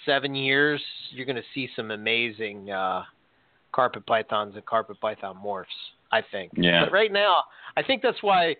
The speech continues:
Speaker 1: I don't know how you guys, you know, but at, like, Tinley, I heard a lot of people saying that the market's kinda stalled and, um, which happens, you know, things go up, things go down, and that's just the way it goes.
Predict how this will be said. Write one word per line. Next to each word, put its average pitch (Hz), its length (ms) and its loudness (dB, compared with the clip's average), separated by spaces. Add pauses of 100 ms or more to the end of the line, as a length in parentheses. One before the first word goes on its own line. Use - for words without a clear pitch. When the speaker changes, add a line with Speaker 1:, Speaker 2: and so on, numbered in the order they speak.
(360)
Speaker 1:
I 170 40 -6
don't 220 140 -4
know 190 120 0
how 170 100 0
you 156 180 -4
guys, 135 320 -2 (420)
you 160 140 -16
know, 135 180 -4
but 135 140 -6
at, 143 120 -10
like, 139 200 -8
Tinley, 175 380 -2
I 139 100 0
heard 147 160 -2
a 143 60 0
lot 143 180 2
of 131 80 -14
people 143 320 -12
saying 131 280 0
that 123 180 -8
the 120 80 -10
market's 117 480 -4 (180)
kinda 117 260 -2 (140)
stalled 117 640 4
and, 104 260 -12 (520)
um, 110 420 -2 (420)
which 285 180 0
happens, 170 520 2 (200)
you 175 100 -8
know, 165 320 0 (140)
things 160 260 -6
go 156 180 2
up, 139 280 2
things 135 260 -12
go 143 140 -6
down, 110 500 -8
and 113 140 -16
that's 113 240 -12
just - 120 -20
the 123 80 -12
way 113 200 -4
it 104 80 -12
goes. 127 280 -2